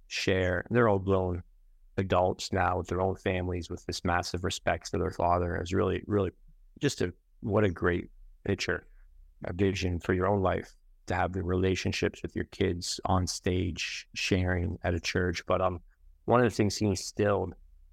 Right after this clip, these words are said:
at an early age was giving his kids identity. And kids don't know who they are. I mean, now we live in a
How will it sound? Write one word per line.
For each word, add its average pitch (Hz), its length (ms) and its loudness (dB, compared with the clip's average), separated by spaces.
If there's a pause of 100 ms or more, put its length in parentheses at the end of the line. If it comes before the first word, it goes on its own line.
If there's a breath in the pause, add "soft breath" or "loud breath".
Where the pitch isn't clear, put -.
(160)
at 101 80 4
an 95 140 0
early 98 360 2
age 95 560 -2 (440)
was 95 280 4
giving 98 300 2
his 90 160 -2
kids 90 280 -2
identity. 87 680 -2 (1300)
And 107 120 -2
kids 117 280 0
don't 113 260 4
know 95 220 2
who 98 160 0
they 90 200 0
are. - 360 0 (640)
I 113 60 2
mean, 101 160 4
now 101 160 4
we 101 120 2
live 98 200 0
in 95 140 0
a 90 180 -2